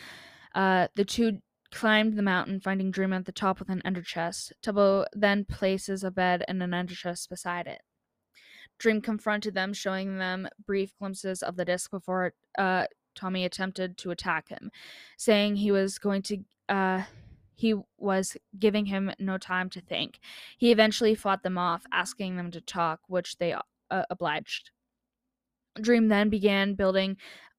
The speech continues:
up with obsidian, placing a jukebox and putting in Mellow High,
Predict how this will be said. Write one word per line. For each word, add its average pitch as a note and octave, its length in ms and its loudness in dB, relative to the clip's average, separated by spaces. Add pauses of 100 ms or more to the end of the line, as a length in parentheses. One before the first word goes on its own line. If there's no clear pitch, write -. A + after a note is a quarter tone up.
(220)
up F#3+ 260 2
with F#3+ 240 0
obsidian, F#3 540 -2
placing F#3 420 -2
a F#3 220 -2
jukebox F3 1040 -2
and F#3 220 -4 (200)
putting F#3 500 -2 (400)
in F#3 360 -2 (140)
Mellow F#3 240 0
High, C3 360 -2